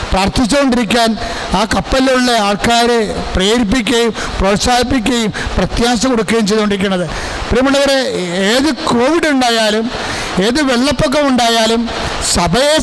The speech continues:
സംബന്ധിച്ചിടത്തോളം പ്രാഥമികമായ അതിൻ്റെ ഉത്തരവാദിത്വം എന്ന് പറയുന്നത് പ്രാർത്ഥന തന്നെയാണെന്നാണ് ഊന്നി പറയാനാണ് ഞാൻ ഇങ്ങനെ ഓരോ, ഏ,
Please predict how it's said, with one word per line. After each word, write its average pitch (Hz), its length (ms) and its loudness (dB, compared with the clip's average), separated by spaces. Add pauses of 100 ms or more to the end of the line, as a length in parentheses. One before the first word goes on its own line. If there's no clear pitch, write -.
സംബന്ധിച്ചിടത്തോളം 262 720 0
പ്രാഥമികമായ 262 920 0 (500)
അതിൻ്റെ 240 300 2
ഉത്തരവാദിത്വം 254 760 2
എന്ന് 262 200 0
പറയുന്നത് 226 420 0 (440)
പ്രാർത്ഥന 208 460 0 (180)
തന്നെയാണെന്നാണ് 269 920 2 (420)
ഊന്നി 277 260 2
പറയാനാണ് 247 520 2 (120)
ഞാൻ 240 140 2 (300)
ഇങ്ങനെ 233 200 2 (100)
ഓരോ, 247 220 2 (560)
ഏ, - 20 2